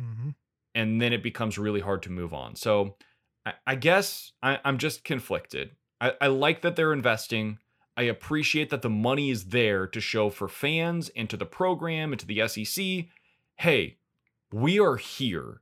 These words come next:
Speaker 2: and we're not going away." I like that. That's cool. That's fun. I, I think if you're a fan, you should be appreciative of that. I'm worried they placed a bet on the wrong horse. And, and I just, I'm not saying that he's, he's not gonna work out here. I, I just
Speaker 1: Right.
Speaker 2: don't know.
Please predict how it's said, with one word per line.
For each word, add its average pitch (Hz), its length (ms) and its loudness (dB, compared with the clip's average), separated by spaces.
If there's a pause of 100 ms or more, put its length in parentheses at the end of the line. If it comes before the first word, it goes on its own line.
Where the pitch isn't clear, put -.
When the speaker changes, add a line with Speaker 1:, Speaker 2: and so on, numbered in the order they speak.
(140)
Speaker 2:
and 113 180 0
we're 107 120 0
not 104 420 0
going 98 300 0
away." 69 400 -6
I 160 80 4
like 277 300 2
that. - 200 -8
That's 139 140 -2
cool. 185 360 2
That's - 160 -4
fun. 104 560 2
I, 127 180 4
I 135 120 2
think 165 140 -2
if 170 100 -2
you're 160 140 4
a - 20 -4
fan, 196 420 0
you 160 240 2
should 190 220 0
be 113 100 2
appreciative 82 480 -4
of 71 140 -8
that. 55 240 -8 (1500)
I'm 127 180 2
worried 156 320 4
they 135 140 2
placed 120 280 -2
a 110 60 0
bet 95 220 2
on 90 160 -4
the 85 100 0
wrong 76 240 -4
horse. - 460 -14 (500)
And, 104 180 -4
and 110 140 0
I 110 80 4
just, 107 320 -4
I'm 127 120 0
not 139 180 2
saying 170 140 4
that 156 100 2
he's, 143 180 0 (200)
he's 113 140 -8
not 131 200 0
gonna 123 100 -2
work 113 240 -2
out 143 160 4
here. 85 320 -4
I, - 60 -2
I 127 160 2
just 113 240 0
Speaker 1:
Right. 151 80 0
Speaker 2:
don't 107 160 -6
know. 165 460 0